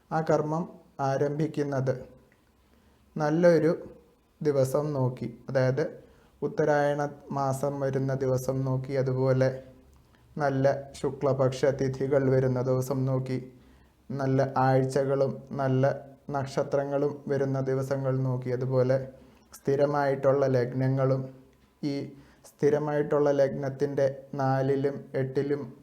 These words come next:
പാവന്മാരൊന്നും ഇല്ലാത്തതായിട്ടുള്ള ആ ഒരു മുഹൂർത്ത സമയവും, ഇങ്ങനെയുള്ള നല്ലൊരു മുഹൂർത്ത സമയവും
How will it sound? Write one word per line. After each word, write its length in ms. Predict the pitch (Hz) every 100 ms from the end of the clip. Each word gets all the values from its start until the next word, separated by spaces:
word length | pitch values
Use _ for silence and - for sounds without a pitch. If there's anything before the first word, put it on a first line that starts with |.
| -
പാവന്മാരൊന്നും 880 | 143 135 139 139 139 135 139 135 139 135
ഇല്ലാത്തതായിട്ടുള്ള 1120 | 127 131 127 131 135 135 131 131 135 131 131 127 -
ആ 20 | 131 131
ഒരു 180 | 131 135 135 - 139
മുഹൂർത്ത 440 | 127 131 131 127 135
സമയവും, 420 | 135 117 117 113 113 - - - - - _ 165
ഇങ്ങനെയുള്ള 520 | 170 175 165 151 156 165 - - 147
നല്ലൊരു 500 | 147 151 165 151 147 - 139
മുഹൂർത്ത 560 | 135 143 147 - 156 151
സമയവും 360 | 143 135 135